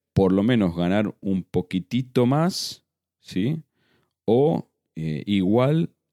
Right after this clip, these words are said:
que en relación de dependencia, mm, eh, en relación a tu puesto, ¿no? Después te puede ir mucho mejor,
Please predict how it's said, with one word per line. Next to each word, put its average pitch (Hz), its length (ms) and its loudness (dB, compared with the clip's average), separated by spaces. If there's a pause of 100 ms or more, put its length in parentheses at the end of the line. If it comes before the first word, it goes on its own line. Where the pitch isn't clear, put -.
(160)
que 143 120 2
en 90 160 2
relación 85 400 0
de 110 80 2
dependencia, 82 800 -2 (540)
mm, 76 240 -10
eh, 73 380 -10
en 76 220 -12
relación 80 320 -6
a 80 80 -4
tu 82 120 -6
puesto, 123 540 -2 (100)
¿no? 135 260 -2 (680)
Después - 340 -2
te 139 100 0
puede 107 240 2
ir 87 140 2
mucho 85 320 -2
mejor, 156 680 -2